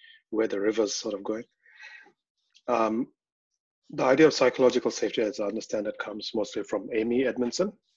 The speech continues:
And she wrote a book called, um, The Fearless Organization, or Fearless Organizations, I can't remember which.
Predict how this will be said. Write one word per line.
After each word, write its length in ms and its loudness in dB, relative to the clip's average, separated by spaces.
And 180 -6
she 80 -4
wrote 180 4
a 40 -2
book 240 -6
called, 400 -4
um, 400 -12
The 100 -6
Fearless 420 0
Organization, 600 -6
or 60 -8
Fearless 360 0
Organizations, 680 -4
I 80 -8
can't 140 -6
remember 220 -8
which. 160 -12